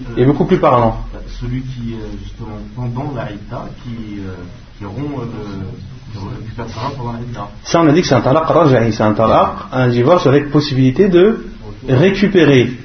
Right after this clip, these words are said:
Speaker 1: avec possibilité de récupérer sa femme. On avait dit que le, le divorce avec une séparation,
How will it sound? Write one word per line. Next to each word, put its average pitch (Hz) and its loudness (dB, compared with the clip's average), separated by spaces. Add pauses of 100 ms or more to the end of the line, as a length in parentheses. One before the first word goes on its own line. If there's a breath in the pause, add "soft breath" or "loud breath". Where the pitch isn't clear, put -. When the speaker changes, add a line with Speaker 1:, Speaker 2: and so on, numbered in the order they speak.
(340)
Speaker 1:
avec 113 2
possibilité 147 4
de 175 6
récupérer 160 4 (200)
sa 135 2
femme. 117 2 (320)
On 120 0
avait 123 6
dit 190 2
que 165 4 (520 loud breath)
le, 127 6
le 127 4
divorce 170 4
avec 147 6
une 135 8
séparation, 202 4